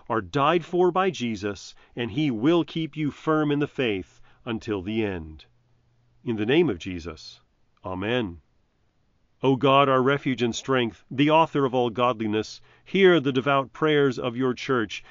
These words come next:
especially in times of persecution, and grant that what we ask in faith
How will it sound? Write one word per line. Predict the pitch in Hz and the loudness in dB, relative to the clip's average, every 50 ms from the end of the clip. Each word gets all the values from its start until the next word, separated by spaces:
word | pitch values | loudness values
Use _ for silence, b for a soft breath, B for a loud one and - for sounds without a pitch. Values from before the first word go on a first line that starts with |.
| B | B
especially | B 185 160 - - - - 202 180 - - 143 127 123 113 | B -4 -4 -4 -6 -4 -2 -2 -2 -2 -4 -4 -2 -2 0
in | 113 110 104 | -2 -2 -4
times | 135 139 135 127 123 117 101 98 | -4 -4 -2 -2 -2 -4 -6 -8
of | 101 - | -10 -8
persecution, | - 113 110 101 - 107 - - 135 139 131 - 123 110 104 101 95 B B B B B | -6 -6 -6 -6 -8 -10 -8 -4 -4 -2 -2 -2 -4 -2 -2 -4 -6 B B B B B
and | - 143 147 135 107 | -2 0 0 0 0
grant | 120 135 147 165 165 - b b b b | 2 2 2 2 0 -2 b b b b
that | - 147 139 131 | -2 -2 -2 0
what | 117 156 190 185 165 | 0 0 0 0 -2
we | 156 175 185 175 - | -4 -4 -4 -4 -4
ask | 143 139 147 147 - - - | -4 -4 -4 -4 -6 -6 -4
in | 127 120 113 | -4 -4 -4
faith | - - 151 151 151 151 143 - _ _ | -4 -4 -2 0 0 0 -2 -4 _ _